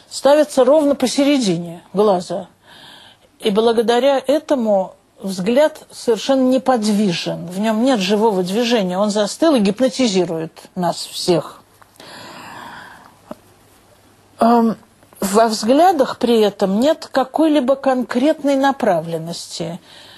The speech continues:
Попробуйте встретиться с ним взглядом, вот с такими образами. Это не получается, потому что взгляды направлены в какую-то непостижимую даль, неведомую нам, непостижимую даль.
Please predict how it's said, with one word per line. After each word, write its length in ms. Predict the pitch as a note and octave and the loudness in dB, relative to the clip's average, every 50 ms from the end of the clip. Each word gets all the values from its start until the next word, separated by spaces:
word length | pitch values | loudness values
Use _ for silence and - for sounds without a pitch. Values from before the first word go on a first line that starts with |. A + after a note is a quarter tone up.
| - - _ | -20 -10 _
Попробуйте 600 | - A3+ A3+ - D4 D4+ D#4+ C#4+ D4+ C4 - B3+ | 0 0 2 4 4 2 4 4 2 2 0 -2
встретиться 840 | G3+ - - - B3 C4 D#4 D#4+ - - A#3 - - - A3 G3+ F#3+ | -4 -4 -4 0 2 2 2 2 2 -2 -6 -6 -4 0 0 0 0
с 140 | - - - | 0 0 0
ним 220 | B3 C#4 D4+ D4 | 2 2 2 2
взглядом, 640 | B3 G#3 G3 F#3+ B3 B3+ B3+ G3+ F3 F3+ E3+ E3 E3+ | 0 0 0 2 2 4 4 2 2 -2 -4 -6 -4
вот 160 | E3+ F#3 F#3 | -4 -4 -6
с 60 | - - | -2 -2
такими 360 | A#3 A#3 A3+ - A#3+ G#3 G3 | -2 -2 0 -2 -2 0 2
образами. 520 | G#3 A#3+ B3+ G3 F#3 F3+ E3+ F3 F3+ F#3 | 2 2 2 2 0 -2 -2 -2 -4 -4
Это 140 | G3 F#3+ A3 | -2 -2 0
не 100 | A3 A#3 | 0 0
получается, 920 | A3 - B3+ B3+ D4 C#4+ - - A3+ F3+ F3 E3 - - - - D#3 F3+ - - - - - - - - | 0 2 2 2 2 0 0 0 0 0 0 -2 -6 -10 -10 -10 -10 -10 -12 -16 -20 -20 -20 -20 -20 -16
потому 320 | - G3 - A#3+ A#3+ B3+ C4+ | -6 0 2 2 4 4 2
что 180 | - - B3+ | 0 0 0
взгляды 600 | A#3 G3+ G3+ F3+ G3+ A3+ C#4 D#4 F4 D#4+ B3 A3 | 0 2 2 2 2 4 4 4 4 4 2 0
направлены 840 | G3 G3+ G#3+ G#3 - A3+ B3 C#4 C#4+ C4+ C4 C4 A#3 A3 G#3+ G3+ - - | 0 0 0 0 0 2 2 4 4 4 2 0 2 0 0 -2 -4 -6
в 140 | - - - | -12 -8 -4
какую-то 480 | - A#3 A3 - - C#4 C#4+ C#4+ - A#3 | -2 -2 0 2 2 0 2 2 2 2
непостижимую 920 | A3+ A#3 A#3+ A#3 C4 A3 - - - B3 F3+ F#3 C4 C4+ C4 C4 B3+ B3 G#3 | 2 2 0 0 -2 -4 -2 0 -2 0 2 2 2 2 4 2 2 2 2
даль, 320 | F#3+ F3 A3 G3+ F#3+ - - - _ _ _ _ _ _ _ _ _ | 2 2 2 2 0 -4 -10 -20 _ _ _ _ _ _ _ _ _
неведомую 720 | G3+ G#3+ A#3+ A3+ A3 B3+ B3 G#3+ F#3+ G3 F#3 F3+ F3+ F3 E3+ | -2 0 2 2 4 2 2 2 2 0 0 -2 -2 -4 -4
нам, 240 | E3 E3 D#3+ E3 F#3+ | -4 -4 -4 -2 -2
непостижимую 880 | G#3+ G#3 - G#3+ F#3 - - - F#3 F3 F#3 A3 A3+ A#3 A#3 A3+ A3+ | -2 -2 -2 -4 -6 -4 -2 -2 -2 0 2 2 2 2 2 2 2
даль. 380 | G3+ F3+ F3 F3+ E3 F3 F3+ D#3+ | 2 2 2 2 2 2 -2 -6